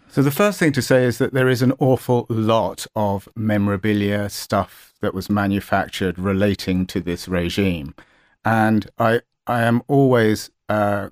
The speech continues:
cautious that, uh, experts be brought in to examine the material just in case it has very specific historical significance.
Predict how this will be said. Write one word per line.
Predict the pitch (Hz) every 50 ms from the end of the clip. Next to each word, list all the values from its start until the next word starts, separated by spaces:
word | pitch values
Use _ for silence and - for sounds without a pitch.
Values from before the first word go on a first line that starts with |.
| _ _
cautious | - - - 131 120 120 107 - - 117 107 101 - - -
that, | - 110 104 - _ _ _ _ _ _ _ _ _ _ _ _ -
uh, | 104 104 104 107 - -
experts | 131 123 - - - - - 117 110 107 - -
be | - 107
brought | 98 - - 110 107 104 92 -
in | - 107 104 101 101 98
to | - - 104
examine | 98 98 92 87 98 110 117 113 107 107 104 98 98
the | 92 95
material | 95 101 98 - 104 101 95 98 92 92 98 95 -
just | - - 139 135 123 123 - - - - -
in | - 110 98 104 101
case | - - 104 101 90 87 87 - -
it | - 107 104 -
has | - - 101 95 92 90 - _ - _ _ _ _ -
very | 107 101 101 101 101
specific | - - - - - 110 98 - - - 113 107 - - - 95 92 - -
historical | 110 101 - - - 107 101 98 95 90 - 101 98
significance. | - - - 95 98 104 110 101 - 90 - - 69 64 71 -